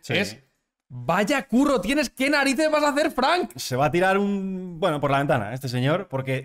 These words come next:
Speaker 1: tiene de jugadores de la temporada pasada, hay cuatro. Tenemos a LeBron James, Anthony Davis, que son bien, eso, esa parte bien,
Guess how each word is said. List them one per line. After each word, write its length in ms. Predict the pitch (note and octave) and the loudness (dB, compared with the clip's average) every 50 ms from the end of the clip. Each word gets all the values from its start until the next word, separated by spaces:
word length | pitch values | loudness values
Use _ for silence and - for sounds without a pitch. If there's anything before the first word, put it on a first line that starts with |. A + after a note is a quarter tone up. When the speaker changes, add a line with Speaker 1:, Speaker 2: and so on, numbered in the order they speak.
| - _ | -8 _
Speaker 1:
tiene 300 | - F#3 F#3+ D#3 B2 A2 | -2 0 0 0 -2 -4
de 220 | - A#2+ G#2+ C#3+ C3+ | -8 -6 -4 -4 -4
jugadores 720 | C3 - C3 E3 D#3+ D#3+ E3+ G3+ G#3+ F3+ C#3 B2 - - - - | -2 -4 -2 0 2 4 4 4 4 2 2 0 -2 -8 -10 -6
de 100 | C3 D3+ | -2 0
la 100 | D3+ D#3 | 2 2
temporada 280 | D#3+ E3 E3 G3 G#3+ G#3+ | 2 0 2 2 2 2
pasada, 360 | G3+ F#3 G#3+ A#3 A#3+ A#3 - | 2 2 2 2 2 2 2
hay 240 | - A#3+ C4 A#3+ - - _ _ | 0 0 0 -2 -4 -12 _ _
cuatro. 420 | - C4 C4+ G3 D3 - - - - _ _ _ _ _ _ _ _ | 0 2 2 2 2 -2 -6 -10 -18 _ _ _ _ _ _ _ _
Tenemos 500 | D3+ F3 G3+ F3+ C3 G#2+ G2 - - _ | -2 0 0 0 -2 -4 -6 -10 -14 _
a 120 | - C3 C#3 | -4 -2 -2
LeBron 260 | C#3 - - D#3+ F3+ | 0 0 0 0 0
James, 420 | G#3+ A#3 A#3 A#3 A3+ - - - - | 0 0 0 -2 -4 -8 -12 -14 -8
Anthony 340 | - C3+ C#3+ C3+ D#3 C#3+ C3 | -6 -4 -2 -2 -2 0 0
Davis, 460 | C3 D3 D3+ E3 E3 G#3+ B3 A#3 - | 2 2 2 2 0 0 -4 -6 -10
que 140 | - - A2+ | -10 -8 -4
son 400 | A2+ B2+ B2+ B2 B2 A#2+ A#2 A2+ | -2 -2 -2 -2 -4 -6 -4 -2
bien, 260 | C#3 D3 B2 F#2+ G2 | 0 0 0 0 -2
eso, 220 | A#2 B2+ D#3+ D3+ B2 | -4 -2 0 0 0
esa 160 | C3 C#3+ D3 | 0 0 0
parte 220 | D3 D3 - B2+ | 0 0 0 0
bien, 280 | A2+ B2 D3 F#3+ A#3+ | 0 0 0 -2 -2